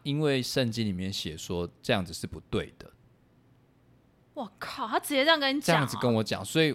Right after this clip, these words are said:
Speaker 1: 我就说，可是我觉得每个人的独立性啊，然后多元文化发展，其实圣经上的，我忘记我那时候跟他讲什么，其实他听到那，那一段话的时候，我其实断线了。我想说，圣经说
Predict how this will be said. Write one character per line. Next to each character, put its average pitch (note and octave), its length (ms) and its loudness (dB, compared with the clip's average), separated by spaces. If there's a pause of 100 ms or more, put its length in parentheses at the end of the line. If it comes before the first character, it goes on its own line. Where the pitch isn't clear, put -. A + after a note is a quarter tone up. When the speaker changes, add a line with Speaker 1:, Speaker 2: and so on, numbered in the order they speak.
(120)
Speaker 1:
我 A2 120 -4
就 D3+ 220 0
说， D#3+ 180 -4
可 D3+ 120 -4
是 A#3 120 -4
我 C#3 200 0
觉 C3 120 -2
得 C#3 80 2
每 G2+ 220 0
个 A#2+ 100 -2
人 G2 140 0
的 F#2+ 240 0 (380)
独 A2+ 160 2
立 D#3+ 120 4
性 C3+ 300 2
啊， G#2+ 240 2
然 G#2+ 160 2
后 C3+ 100 4
多 C3 240 4
元 G#2+ 100 4
文 G2 140 -2
化 A#2 160 2
发 A2 160 2
展， F2 220 -4
其 A#2 140 -4
实 A2+ 60 0
圣 B2+ 220 -2
经 A2 180 -4
上 G2+ 340 -2
的， E2+ 380 -2 (120)
我 C3 100 -4
忘 F#3+ 140 6
记 G#3 100 0
我 A2 120 2
那 D#3+ 180 2
时 D3+ 100 2
候 C#3+ 60 6
跟 C#3+ 160 2
他 C3+ 100 4
讲 G2 220 0
什 - 80 -2
么， F2 80 0
其 - 60 -4
实 C3 80 0
他 D3+ 100 6
听 D#3 180 2
到 E3 120 4
那， E3+ 240 4
那 F3+ 120 6
一 D#3 40 4
段 D3+ 200 4
话 C#3 140 6
的 A2+ 60 6
时 C3+ 60 4
候， B2 60 6
我 G#2 60 4
其 A2 100 -4
实 G#2 120 2
断 G2+ 220 6
线 E2 260 -2
了。 - 40 -6
我 A#2+ 60 -2
想 C3+ 100 -2
说， D#3+ 160 -4 (1000)
圣 F#3 240 -6
经 D#3+ 160 -2
说 C#3 260 -8